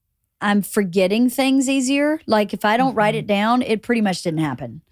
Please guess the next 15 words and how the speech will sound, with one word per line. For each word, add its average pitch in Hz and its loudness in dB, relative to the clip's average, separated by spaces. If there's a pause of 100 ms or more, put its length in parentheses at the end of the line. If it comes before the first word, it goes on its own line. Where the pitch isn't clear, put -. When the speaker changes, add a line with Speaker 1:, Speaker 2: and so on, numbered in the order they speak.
(380)
Speaker 1:
And 220 0
I 196 0
can't 214 -4
find 214 0
things 247 2
on 190 0
my 165 -2
computer, 285 0 (400)
and 196 2
I'm 175 0 (280)
s-, - -4 (240)
losing 226 2
my 175 0
phone 269 2
constantly. 254 0